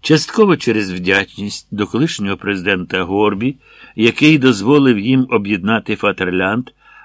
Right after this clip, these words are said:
але в основному через те саме почуття абстрактної вини, сентиментальна німота і посилає нещасним хохлам сало, бульбашам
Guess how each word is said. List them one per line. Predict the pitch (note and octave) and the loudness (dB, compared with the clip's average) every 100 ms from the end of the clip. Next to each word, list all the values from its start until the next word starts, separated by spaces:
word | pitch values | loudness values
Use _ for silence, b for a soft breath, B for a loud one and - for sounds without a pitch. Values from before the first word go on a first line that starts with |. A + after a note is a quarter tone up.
| - | -8
але | F#2+ E2 D#2 | -6 -4 -6
в | D#2+ | -4
основному | F2 - F#2 F2 F#2 F2 E2+ _ b | -6 -6 -8 -6 -6 -8 -12 _ b
через | - G#2 F#2 - | -4 -4 -4 -4
те | G#2 | -6
саме | F2 G2 F#2+ | -4 -4 -6
почуття | F#2 F#2+ - F2 - F#2 - b b b | -6 -8 -8 -12 -8 -8 -8 b b b
абстрактної | - - - F#2 - F#2+ G2 | -12 -10 -4 -4 -4 -8 -6
вини, | E2+ G2+ B2 A#2+ b b b b | -4 0 0 0 b b b b
сентиментальна | - B2 A2 - A2+ A2 G#2+ A#2 A2 G#2 G2+ | -2 0 0 -2 -2 -2 -4 -4 -2 -2 -2
німота | G2+ G2+ A#2+ B2 F2 - b b | -2 -2 -4 -2 -6 -6 b b
і | A#2+ | -8
посилає | B2+ C3 B2+ C3+ A#2+ A2+ G#2+ F#2 | -4 -4 -4 -4 0 0 0 -2
нещасним | F2+ - A2 G2+ G#2+ G#2 | -4 -4 -4 -4 -6 -8
хохлам | - G2+ - G#2 G#2 | -6 -8 -4 -2 -2
сало, | - - F2+ E2+ - - b b | -6 -4 -4 -4 -10 -18 b b
бульбашам | - C#3+ C3 C3 - C#3 | 2 2 4 0 0 0